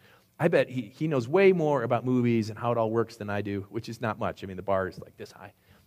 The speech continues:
But he knows way more than I do, and, and the more that you know, the more you appreciate, the more you realize, "I don't really know anything about that." I think that's our life as a Christian. Doesn't it seem like that? I mean,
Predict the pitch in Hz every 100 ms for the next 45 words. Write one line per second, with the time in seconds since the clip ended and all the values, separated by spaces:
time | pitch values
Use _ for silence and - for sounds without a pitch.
0 | - 143 151 180 165 190 233 233 214 170
1 | 175 143 143 151 147 147 143 135 147 202
2 | 214 170 180 160 180 202 117 90 92 139
3 | - _ _ _ _ _ _ - 151 165
4 | 151 135 - - 196 196 - 107 117 127
5 | 135 135 139 139 131 120 123 135 135 127
6 | 120 113 110 - 101 107 98 98 123 123
7 | 175 123 - 110 101 98 95 92 175 -
8 | - _ _ _ _ _ _ _ _ _
9 | _ _ _ _ _ _ - 127 143 -
10 | 139 139 139 147 - 123